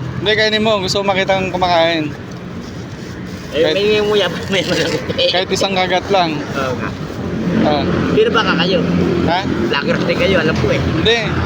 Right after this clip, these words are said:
Speaker 1: Kasama ako ni Daddy Frankie.
Speaker 2: Ay, kaya naman pala.
Speaker 1: Pinapahanap ka.
Speaker 2: Eh, hindi, nakita na ako.
Speaker 1: Oo nga, pinapahanap
Speaker 2: Kaya
Speaker 1: ka
Speaker 2: nga.
Speaker 1: ulit.
Speaker 2: Pinahanap na muli ako?
Speaker 1: Oo, pinapahanap ka ulit.
Speaker 2: Bakit kaya? Ano kaya?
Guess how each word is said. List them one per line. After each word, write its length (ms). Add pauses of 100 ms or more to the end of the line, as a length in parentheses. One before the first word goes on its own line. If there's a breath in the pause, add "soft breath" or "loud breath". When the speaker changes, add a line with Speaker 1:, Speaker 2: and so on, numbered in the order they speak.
(260)
Speaker 1:
Kasama 340
ako 120
ni 120
Daddy 220
Frankie. 480 (100)
Speaker 2:
Ay, 220
kaya 260
naman 220
pala. 180
Speaker 1:
Pinapahanap 480
ka. 160 (680)
Speaker 2:
Eh, 100
hindi, 240
nakita 340
na 140
ako. 140 (100)
Speaker 1:
Oo 320
nga, 120
pinapahanap 360
Speaker 2:
Kaya 100
Speaker 1:
ka 60
Speaker 2:
nga. 180
Speaker 1:
ulit. 220 (880)
Speaker 2:
Pinahanap 460
na 100
muli 220
ako? 160
Speaker 1:
Oo, 240
pinapahanap 420
ka 160
ulit. 180 (340)
Speaker 2:
Bakit 260
kaya? 200 (440)
Ano 120
kaya? 220